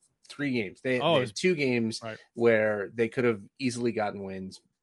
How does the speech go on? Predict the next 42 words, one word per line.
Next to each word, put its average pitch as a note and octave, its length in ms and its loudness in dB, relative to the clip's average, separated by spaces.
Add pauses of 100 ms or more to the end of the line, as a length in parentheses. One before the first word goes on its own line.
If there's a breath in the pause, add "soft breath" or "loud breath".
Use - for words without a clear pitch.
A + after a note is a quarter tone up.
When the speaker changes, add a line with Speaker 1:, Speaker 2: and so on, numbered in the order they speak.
(140)
Speaker 1:
uh, G2 260 -6
if A2 180 -10
not G2+ 260 -10
for G2 480 -4 (240)
calls A#2 460 0
that G2 180 -6
went G2+ 140 -10
against F2+ 340 -14
them. F#2 240 -16 (500 soft breath)
And, G2 380 -10 (160)
you G#2 140 -12
know, F#2+ 100 -8
uh, - 540 -10
a - 560 -20
couple A#2+ 260 0
of G#2 60 -2
penalty A#2+ 340 -2
shouts G#2+ 400 -2
in A2 60 -6
the G#2 60 -6
game G2+ 200 -6
last G2 240 -6
night G2+ 200 -10
could F#2+ 120 -6
have F#2+ 80 -12
gone G2 160 -6
their F#2+ 140 -8
way. F#2 220 -8 (120)
There, A#2+ 340 4
nothing, B2+ 720 -2
no A2+ 300 -2
calls A#2 400 -2
are G#2+ 80 -10
going G2 300 -12
their G2 160 -12
way. F2+ 340 -14 (400 soft breath)
They're G2+ 80 -2
getting G2 380 -4
no, G2+ 520 -4
no G2+ 200 -6
edge F#2 300 -8
from, F3+ 540 -12